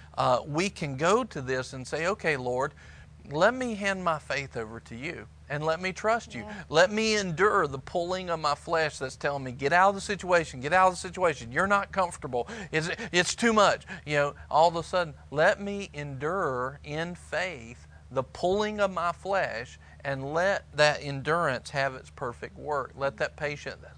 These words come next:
Speaker 1: have its perfect work in me. And then I'll move to the place where I'm not lacking, but I'm perfect and complete in Him.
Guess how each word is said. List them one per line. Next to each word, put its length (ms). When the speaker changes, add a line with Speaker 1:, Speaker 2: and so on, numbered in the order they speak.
Speaker 1:
have 260
its 160
perfect 400
work 320
in 120
me. 260
And 180
then 160
I'll 120
move 300
to 120
the 80
place 360
where 120
I'm 120
not 220
lacking, 460
but 100
I'm 140
perfect 460
and 140
complete 520
in 140
Him. 320